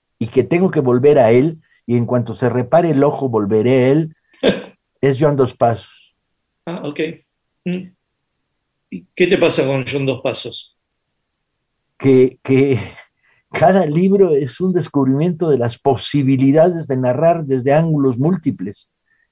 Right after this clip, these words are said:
Speaker 1: Y tú dices, "Pero qué habilidad para entrar en concreto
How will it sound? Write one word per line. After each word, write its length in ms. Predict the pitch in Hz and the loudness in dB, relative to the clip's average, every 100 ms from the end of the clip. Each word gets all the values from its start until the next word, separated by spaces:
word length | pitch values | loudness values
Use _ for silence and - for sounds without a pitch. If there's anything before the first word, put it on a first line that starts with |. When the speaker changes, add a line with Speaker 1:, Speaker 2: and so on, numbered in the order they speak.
| - | -4
Speaker 1:
Y 120 | 120 | -2
tú 160 | 131 | 0
dices, 260 | 123 120 98 - | 0 0 -4 -4
"Pero 240 | 113 110 | -2 -2
qué 140 | - 160 | -2 -2
habilidad 720 | 170 170 143 113 107 127 - _ _ _ _ _ | -2 -6 -6 -8 -8 -12 -14 _ _ _ _ _
para 200 | 117 120 | -6 -4
entrar 260 | 127 143 160 | -4 -4 -2
en 180 | 165 135 | -2 -4
concreto 720 | 127 113 147 160 160 98 | -4 -4 -4 -4 -6 -14